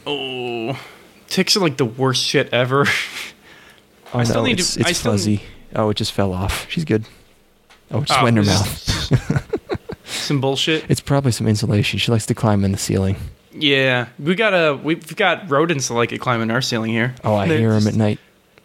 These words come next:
Speaker 2: Oh, I
Speaker 1: Yeah,
Speaker 2: hear 'em
Speaker 1: little
Speaker 2: climbing, crawling through the,
Speaker 1: little, little,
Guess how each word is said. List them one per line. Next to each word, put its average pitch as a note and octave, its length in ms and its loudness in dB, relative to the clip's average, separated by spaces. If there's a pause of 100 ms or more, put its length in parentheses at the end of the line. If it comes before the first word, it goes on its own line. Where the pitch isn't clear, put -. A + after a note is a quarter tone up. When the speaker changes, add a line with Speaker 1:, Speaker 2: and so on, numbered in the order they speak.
(120)
Speaker 2:
Oh, G#2+ 240 -2
I A2 160 -4
Speaker 1:
Yeah, A2+ 60 -2
Speaker 2:
hear A2+ 100 2
'em A2 60 4
Speaker 1:
little A2 140 -2
Speaker 2:
climbing, G#2+ 540 0 (100)
crawling G#2 360 2
through G#2+ 200 2
the, G#2+ 120 4
Speaker 1:
little, - 240 -6
little, D#3 220 4